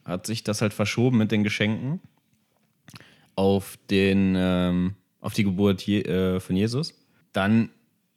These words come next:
ist man sich, glaub ich, gar nicht mehr so einig aktuell, wer ist, äh, Nikolaus und wer ist der Weihnachtsmann, weil beide bringen irgendwie Geschenke.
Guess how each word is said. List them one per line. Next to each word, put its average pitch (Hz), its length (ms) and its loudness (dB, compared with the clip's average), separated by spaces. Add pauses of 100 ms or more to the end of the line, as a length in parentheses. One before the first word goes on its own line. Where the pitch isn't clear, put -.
ist - 180 -4
man 117 160 4
sich, 107 140 -2
glaub 113 200 2
ich, 110 140 0
gar 107 140 2
nicht 107 140 0
mehr 104 140 4
so 110 220 0
einig 101 380 0
aktuell, 101 460 -2
wer 98 100 2
ist, - 240 -4
äh, 98 560 -4
Nikolaus 101 640 2
und 92 200 -2
wer 95 160 2
ist - 140 -4
der 90 120 0
Weihnachtsmann, 104 520 0
weil 90 120 0
beide 95 240 0
bringen 101 200 0
irgendwie 101 160 2
Geschenke. 110 540 -2